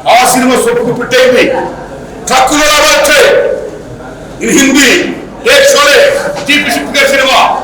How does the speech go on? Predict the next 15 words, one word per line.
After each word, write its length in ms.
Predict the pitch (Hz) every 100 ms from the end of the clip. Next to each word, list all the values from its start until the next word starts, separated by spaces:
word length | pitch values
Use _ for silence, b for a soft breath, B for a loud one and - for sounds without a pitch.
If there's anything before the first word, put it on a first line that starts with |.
| - - - - - 762 - - -
టికెట్ 260 | - - - - 359
హిట్. 180 | 349 320 - - - - - - - - - - - -
ఇన్ని 160 | 254 302
కోట్లు 180 | 294 285
పెట్టాం, 240 | 285 294 285
టికెట్ 200 | 285 294 277
ఇప్పించండి 380 | 269 277 277 - - - -
అని 100 | 254 -
జీపీ 200 | - -
షిప్ 140 | - -
గారు 100 | 277
అడగలా. 260 | 277 285 277 - - - - - - - 165 202
ట్రక్కులు 340 | 208 - - 269
ఎలా 220 | 269 277 262
వచ్చాయి? 320 | - - 226